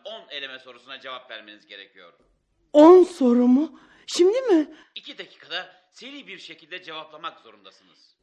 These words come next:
Speaker 2: İki dakika, on soru. Şey, a-, anladım.
Speaker 1: Ben hızlı bir şekilde soruları soracağım. Siz aynı hızda cevap vereceksiniz. Doğru cevabı verdiğinizde diğer soruya geçeceğim. Ne kadar çabuk bitirirseniz sıralamadaki yeriniz o kadar iyi olacak. Hazır mısınız?
Speaker 2: Hazır.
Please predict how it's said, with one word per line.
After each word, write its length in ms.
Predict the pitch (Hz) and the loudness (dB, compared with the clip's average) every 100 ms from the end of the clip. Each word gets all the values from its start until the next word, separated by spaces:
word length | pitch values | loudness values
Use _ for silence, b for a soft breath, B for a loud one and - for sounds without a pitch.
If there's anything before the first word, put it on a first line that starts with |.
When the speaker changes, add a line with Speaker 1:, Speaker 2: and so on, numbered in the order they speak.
| _ | _
Speaker 2:
İki 260 | 247 _ 220 | -20 _ -20
dakika, 440 | 208 _ _ 285 | -20 _ _ -18
on 160 | 254 202 | -18 -20
soru. 680 | - 214 _ _ - - - | -20 -20 _ _ -20 -20 -20
Şey, 220 | - 311 311 | -10 -10 -10
a-, 200 | - 311 | -6 4
anladım. 440 | 339 294 269 226 - _ _ _ _ - | 6 6 4 -4 -8 _ _ _ _ -10
Speaker 1:
Ben 160 | 190 175 _ _ _ | -8 -10 _ _ _
hızlı 300 | 208 226 160 | -20 -20 -20
bir 60 | |
şekilde 380 | - 139 _ 123 | -20 -20 _ -20
soruları 340 | 123 113 113 110 | -20 -20 -20 -20
soracağım. 440 | 113 104 135 220 220 _ | -20 -20 -20 -20 _ _
Siz 260 | - 262 - _ | -20 -20 -20 _
aynı 260 | 240 277 226 | -10 -10 -12
hızda 260 | 185 175 160 | -20 -20 -18
cevap 300 | 151 143 117 | -16 -18 -20
vereceksiniz. 540 | 101 104 _ 98 92 b _ | -20 -20 _ _ _ b _
Doğru 220 | 214 233 | -20 -20
cevabı 420 | 170 123 120 117 | -20 -20 -20 -20
verdiğinizde 600 | 117 113 113 110 117 196 - _ | -20 -20 -20 -20 -20 -20 -20 _
diğer 200 | 226 143 | -18 -18
soruya 320 | _ 107 98 | _ -20 -20
geçeceğim. 440 | 92 _ _ 101 98 b | -20 _ _ -20 _ b
Ne 100 | 240 | -20
kadar 300 | 269 214 170 | -18 -14 -14
çabuk 280 | - 139 131 | -16 -20 _
bitirirseniz 640 | _ 143 170 190 214 240 _ _ | _ -20 -20 -20 -20 -20 _ _
sıralamadaki 680 | _ 214 190 180 180 185 202 | _ -16 -14 -14 -18 -20 -20
yeriniz 500 | 226 208 196 226 208 _ | -16 -14 -14 -18 -20 _
o 120 | 269 - | -20 -16
kadar 320 | 247 233 202 | -10 -10 -10
iyi 100 | 208 | -16
olacak. 340 | 143 127 113 - _ _ _ | -18 -20 -20 -20 _ _ _
Hazır 380 | - 262 - 269 | -12 -12 -10 -16
mısınız? 380 | 165 _ _ - | -18 _ _ -8
Speaker 2:
Hazır. 300 | 214 262 453 | -2 -2 -2